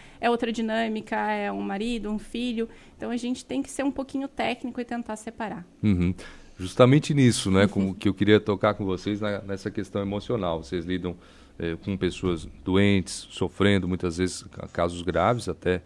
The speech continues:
Speaker 2: eh, de, de pessoas que, que partem realmente, como você falou, não é? Eh, e como isso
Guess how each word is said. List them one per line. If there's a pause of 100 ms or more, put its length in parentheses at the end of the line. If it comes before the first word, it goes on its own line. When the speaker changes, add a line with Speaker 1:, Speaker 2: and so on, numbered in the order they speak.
(360)
Speaker 2:
eh,
de,
de
pessoas
que, (220)
que
partem
realmente,
como
você
falou,
não
é? (540)
Eh, (600)
e
como
isso